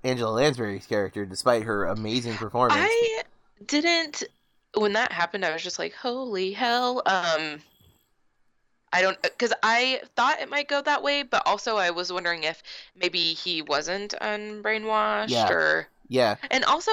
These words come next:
Speaker 2: I didn't realize that she and her husband are communist. I just thought that they didn't care what it took or who they had to be in bed with,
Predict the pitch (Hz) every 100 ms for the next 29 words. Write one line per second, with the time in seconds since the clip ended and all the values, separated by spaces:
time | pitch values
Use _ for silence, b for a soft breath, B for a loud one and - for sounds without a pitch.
0 | 415 233 320 466 466 440 - 196 254 277
1 | 277 226 226 208 - - 226 240 247 233
2 | - - - - 208 214 202 190 196 185
3 | 226 226 202 202 - 180 175 185 233 254
4 | 160 165 208 - _ _ _ _ - 240
5 | 294 - 240 233 226 185 - 208 254 262
6 | - 214 196 185 180 233 240 - 185 180
7 | 160 247 262 240 220 202 185 - 185 175
8 | 170 160 B B B B B _ _ _
9 | 151 156 143 202 226 143 175 -